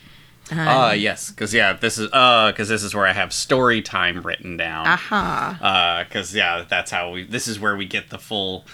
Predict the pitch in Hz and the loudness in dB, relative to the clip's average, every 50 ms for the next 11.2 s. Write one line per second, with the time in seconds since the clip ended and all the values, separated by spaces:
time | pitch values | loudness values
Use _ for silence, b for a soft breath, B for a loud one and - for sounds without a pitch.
0 | B B B _ - 151 139 117 95 87 87 92 87 - - - - - - - | B B B _ 0 2 2 2 0 -2 -2 -4 -8 -8 -8 -6 -4 -2 -2 -2
1 | - 175 - - 131 117 117 113 104 98 - _ b b b b b b b - | -4 -6 -4 0 4 4 4 2 0 -6 -12 _ b b b b b b b -6
2 | _ 117 104 104 104 101 98 98 92 92 90 - - - 143 135 113 131 131 117 | _ 0 2 4 4 4 2 2 0 -2 -6 -4 0 2 2 2 2 -2 -2 -2
3 | - - 127 120 117 117 113 - 107 95 98 95 - - 98 95 92 - B B | 0 0 2 2 2 0 0 0 0 0 0 -2 -4 -6 -8 -8 -10 -12 B B
4 | B B - 104 92 107 110 113 110 107 107 104 101 101 101 98 - - 107 104 | B B -12 -4 0 0 2 2 2 2 2 2 2 2 0 -2 -4 -4 -4 -4
5 | 98 90 90 90 87 - - 95 92 - 110 98 92 92 92 - 85 85 82 82 | -2 -2 -4 -6 -6 -8 -12 -14 -10 -8 -6 -6 -6 -8 -8 -8 -6 -6 -4 -4
6 | 82 82 - - 156 151 139 104 - - - 120 110 107 110 110 107 - - _ | -6 -6 -6 -4 -2 -2 -2 -4 -6 -6 -4 -2 0 0 -2 -4 -6 -10 -20 _
7 | _ _ 104 95 - _ - - - 104 110 131 110 135 147 165 151 143 143 143 | _ _ -18 -18 -18 _ -20 -20 -18 -16 -12 -2 0 0 2 2 4 4 4 4
8 | 123 120 139 127 123 - 131 120 110 104 107 - - 98 87 85 87 95 98 104 | 4 2 0 0 0 0 -2 -2 0 -2 -4 -2 -2 -4 -4 -4 -6 -10 -12 -12
9 | - - - 175 180 175 170 170 160 147 139 151 127 117 113 - 165 170 147 151 | -16 -14 -8 -6 -4 -4 -2 -4 -4 -6 -6 -4 -4 -2 0 2 2 4 4 4
10 | 139 127 123 127 143 139 123 104 98 87 85 87 90 90 92 _ _ 160 233 233 | 4 4 4 4 6 6 4 2 0 -4 -4 -4 -6 -8 -10 _ _ -4 -2 -2
11 | 135 135 143 123 | -2 -2 -4 -8